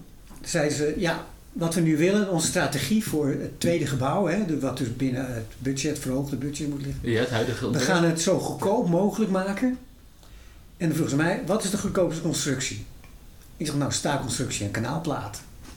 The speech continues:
Speaker 1: Hè? Oké, dan gaan we dat gaan we maken. We gaan het hele gebouw maken we in, eh, staalplaten en, of, eh, kanaalplaten en, eh, stalen balken en kolommen. En op een paar plekken gaan we een paar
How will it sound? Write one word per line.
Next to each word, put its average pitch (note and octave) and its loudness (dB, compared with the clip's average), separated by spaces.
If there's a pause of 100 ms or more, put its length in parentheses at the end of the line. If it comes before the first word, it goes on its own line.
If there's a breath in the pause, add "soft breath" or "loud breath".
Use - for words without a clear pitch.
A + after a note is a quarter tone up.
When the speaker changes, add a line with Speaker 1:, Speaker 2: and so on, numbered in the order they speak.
(400 loud breath)
Speaker 1:
Hè? - -8 (360 loud breath)
Oké, D#3 -4
dan C3 -4
gaan D3+ 2
we C#3 2
dat G3 2
gaan C3+ -2
we B2+ 2
maken. G3 2
We F3+ 2
gaan C#3+ 2
het D3 2
hele G3+ 2
gebouw D3 0
maken C3+ 0
we - -10
in, D3 4
eh, B2+ 2
staalplaten C3+ -2
en, A#2 -2
of, - -6
eh, C#3+ 2 (200)
kanaalplaten C#3 0
en, B2 -2
eh, A#2 -2
stalen A#2 -4 (380 loud breath)
balken C3+ 0
en G#2+ -4
kolommen. F#3+ 2 (1000 loud breath)
En C#3 0
op G#2+ -8
een A2 -4
paar F3+ 2
plekken F3+ 2
gaan F3 2
we F3 4
een D#3 4
paar C#3 0